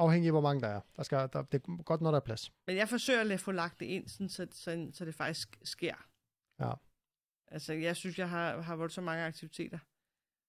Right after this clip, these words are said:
Speaker 2: Så,
Speaker 1: Ja.
Speaker 2: øhm, så det er svært at få lagt det ind. Men, men det, det skal jeg.
Speaker 1: Ja. Ja, og det er jo... Altså, det er jo godt, at man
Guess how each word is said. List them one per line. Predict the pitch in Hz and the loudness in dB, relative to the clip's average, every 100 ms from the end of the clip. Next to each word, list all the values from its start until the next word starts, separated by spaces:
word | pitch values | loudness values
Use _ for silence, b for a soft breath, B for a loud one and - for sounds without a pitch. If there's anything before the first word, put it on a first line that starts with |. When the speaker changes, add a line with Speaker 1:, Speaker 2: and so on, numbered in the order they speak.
| _ | _
Speaker 2:
Så, | 151 165 | -4 0
Speaker 1:
Ja. | 160 156 156 | 2 2 2
Speaker 2:
øhm, | 147 143 - - | 0 -2 -4 -8
så | - 156 | -8 -4
det | 160 | -4
er | |
svært | 156 - 196 - | -6 -4 -2 -2
at | - | -6
få | 190 | -6
lagt | 160 - | -6 -6
det | - - | -12 -8
ind. | 196 - _ _ _ _ _ - | -8 -8 _ _ _ _ _ -6
Men, | 185 165 - | -4 -4 -6
men | 175 165 156 214 | -6 -6 -6 -4
det, | 202 - - | -4 -6 -4
det | 233 | -4
skal | - - - | -2 -6 -8
jeg. | - _ _ _ _ _ | -16 _ _ _ _ _
Speaker 1:
Ja. | 143 123 - _ b b b b | -2 0 -2 _ b b b b
Ja, | 127 | 4
og | 117 | 6
det | 135 | 6
er | 135 | 8
jo... | 135 131 123 _ _ _ _ _ _ _ _ - | 8 6 2 _ _ _ _ _ _ _ _ -2
Altså, | 120 127 - B - _ _ _ _ _ _ _ _ _ _ _ _ _ _ _ - | 2 2 0 B -20 _ _ _ _ _ _ _ _ _ _ _ _ _ _ _ 2
det | 147 | 6
er | |
jo | 147 135 | 6 4
godt, | 127 131 - - | 2 0 -4 -2
at | 131 | 2
man | 131 | 2